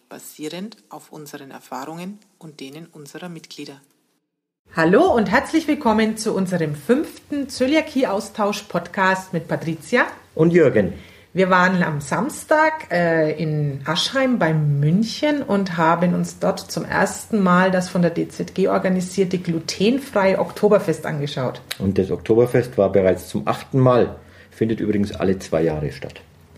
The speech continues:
Speaker 1: Und es ist auch Zeit geworden, dass wir da hingekommen sind, denn wie wir festgestellt haben, treffen sich dort auch schon ganz viele Gruppenmitglieder vom Zöliakie-Austausch. Da haben wir uns riesig gefreut, euch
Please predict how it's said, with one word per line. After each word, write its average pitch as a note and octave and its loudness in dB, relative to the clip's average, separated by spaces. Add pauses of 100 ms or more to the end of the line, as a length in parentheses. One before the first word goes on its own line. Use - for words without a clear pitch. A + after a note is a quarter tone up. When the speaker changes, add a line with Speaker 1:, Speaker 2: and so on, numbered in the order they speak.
(480)
Speaker 1:
Und F#3+ -4
es F#3 -6
ist F3+ 0
auch E3+ 0
Zeit E3+ 0
geworden, F3 4
dass D#3+ -2
wir D#3+ 0
da D#3+ 2
hingekommen A3+ 0
sind, C4 -4
denn G#3 -2
wie G3 0
wir F3 -2
festgestellt F#3 -4
haben, G3+ 0
treffen E3+ 0
sich F3+ -4
dort E3+ 0
auch E3+ -2
schon E3+ -2
ganz F#3 0
viele A3 0
Gruppenmitglieder G3 -2
vom F#3 0
Zöliakie-Austausch. E3+ 0
Da E3+ 4
haben F3 6
wir F#3 6
uns F3+ 2
riesig A3 0
gefreut, G3+ 2
euch F3+ -2